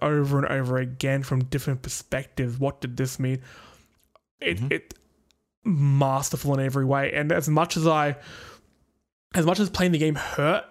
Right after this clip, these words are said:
Speaker 1: and it's a slog to play at times, when
Speaker 2: Yeah.
Speaker 1: I've gone back just to, um,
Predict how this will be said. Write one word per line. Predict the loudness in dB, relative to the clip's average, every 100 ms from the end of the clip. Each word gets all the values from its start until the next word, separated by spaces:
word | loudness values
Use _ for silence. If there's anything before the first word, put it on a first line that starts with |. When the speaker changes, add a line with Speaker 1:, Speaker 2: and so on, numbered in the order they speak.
| -6
Speaker 1:
and | -6 -4
it's | -8 -8 -8
a |
slog | -6 -4 -2 -2 -2 -4
to | -8
play | -4 -4
at | -4
times, | -4 -4 -4 -6 -10 -20 -20 -20 -20 _ _ _
when | -10 -2 0
Speaker 2:
Yeah. | 2
Speaker 1:
I've | 2
gone | 2 2 2
back | 2 0 0 -2
just | -2 0
to, | 0 2 2
um, | 0 -2 -4 -6